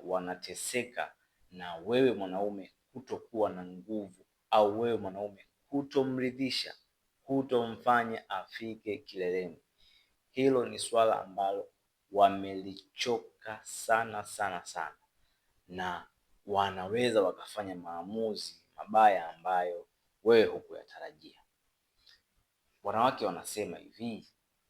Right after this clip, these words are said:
kwa sababu imekuwa ni, ah, imekuwa ni kawaida sasa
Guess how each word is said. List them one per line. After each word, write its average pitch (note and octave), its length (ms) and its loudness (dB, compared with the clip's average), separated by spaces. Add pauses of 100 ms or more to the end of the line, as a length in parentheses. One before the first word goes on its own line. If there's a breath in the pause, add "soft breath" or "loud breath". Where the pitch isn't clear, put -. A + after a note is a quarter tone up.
(460)
kwa - 140 -14
sababu G#2+ 680 2
imekuwa F#2+ 600 -2
ni, F2 280 -14 (640)
ah, E2+ 360 -4 (380)
imekuwa G2 480 2
ni G2 360 -8 (300)
kawaida A#2 720 4
sasa - 380 -6